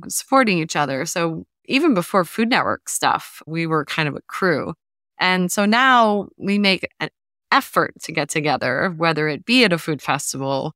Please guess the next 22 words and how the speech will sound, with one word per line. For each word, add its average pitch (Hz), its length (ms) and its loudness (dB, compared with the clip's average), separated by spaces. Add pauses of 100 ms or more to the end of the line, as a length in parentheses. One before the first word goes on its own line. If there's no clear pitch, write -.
(360)
or 156 580 2
this 170 300 -4
past - 480 -2
year 180 180 2
when 160 200 0
it 151 100 -4
was 147 120 -6
the 160 100 -2
weekend 147 400 -4
of 143 100 -6
New 151 80 -6
York 139 220 -6
City 208 280 -2
Food 165 220 -2
and 151 80 -4
Wine 143 220 -2
Festival, 143 460 -4
Mark 160 280 0
Murphy 156 600 -4 (320)
invited 175 480 2 (180)
chefs - 580 0
only, 175 560 0